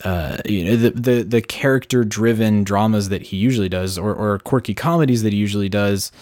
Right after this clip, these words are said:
Uh, it's something entirely different. So what is he studying? I want to know what he's kind of, uh, fixated upon. Um,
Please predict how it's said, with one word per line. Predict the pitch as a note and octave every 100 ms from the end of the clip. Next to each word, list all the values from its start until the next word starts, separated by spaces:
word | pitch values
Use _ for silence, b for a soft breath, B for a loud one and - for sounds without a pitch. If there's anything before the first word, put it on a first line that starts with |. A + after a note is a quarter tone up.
| B B B B -
Uh, | F#2+ E2+
it's | G2+
something | C3+ A#2+ G#2
entirely | G2 G#2+ G2+
different. | F#2+ A#2 F#2
So | - G2
what | F#2 D3+
is | D3+
he | D#3+
studying? | C3 - G#2+ A#2 F2+
I | E2
want | F#2+ A#2+ B2+
to |
know | G#2+ A#2+
what | A#2 G2+ F2
he's | G#2 G2 -
kind | - G#2
of, | G2 F2 -
uh, | - F#2 F#2 F2+ B B B B B -
fixated | - C3+ - G#2 F#2
upon. | F2 - F#2 F2 E2+ - - -
Um, | F#2+ F#2 F2+